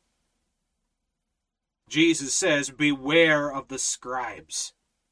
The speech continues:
Beware of the scribes. Now, what are the scribes today? The scribes today are individuals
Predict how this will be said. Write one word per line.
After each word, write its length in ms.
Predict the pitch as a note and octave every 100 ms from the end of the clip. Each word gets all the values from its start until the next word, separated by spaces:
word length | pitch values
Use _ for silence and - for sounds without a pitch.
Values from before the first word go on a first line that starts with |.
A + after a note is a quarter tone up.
| _ _ _
Beware 440 | G#2+ A2 D3+ F3
of 80 | E3+
the 80 | D3
scribes. 800 | - - B2+ A2+ G#2 F2+ - - _ _ _ _ _ _ _ _ _ _ _ _ _ _ _ _ -
Now, 120 | D3
what 220 | D3+ G#3
are 80 | G#3+
the 80 | F#3
scribes 580 | - - E3 E3+ D#3 -
today? 580 | D3+ C3 C3+ B2 F#2+ _ _ _ _ _ _ _ _ -
The 80 |
scribes 580 | - - G3+ A3+ A#3+ A3
today 560 | - F#3 D#3 D3 B2+ B2 -
are 140 | D3
individuals 960 | F#3 G#3 A3+ F#3 D#3+ C3+ A2+ A2 G#2+